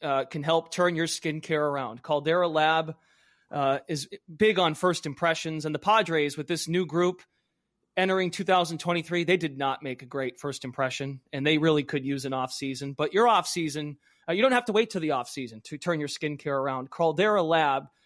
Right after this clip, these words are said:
creates high performance men's skincare products, and the regimen leads off their product lineup,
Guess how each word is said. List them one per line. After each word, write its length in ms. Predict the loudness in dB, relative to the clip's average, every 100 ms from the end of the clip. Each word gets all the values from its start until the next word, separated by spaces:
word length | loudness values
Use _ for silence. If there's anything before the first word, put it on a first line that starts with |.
| _
creates 380 | -2 0 0 -4
high 420 | 0 4 4 2
performance 840 | 0 -2 0 0 2 -2 -6 -6
men's 340 | -4 -4 -4 -6
skincare 540 | -6 -6 -4 -4 -4
products, 480 | -4 -2 -2 -6 -8
and 80 | -6
the 80 |
regimen 420 | 0 0 0 -4 -4
leads 240 | -4 0
off 300 | 2 2 0
their 140 | -4
product 340 | 0 2 2 0
lineup, 300 | -2 -2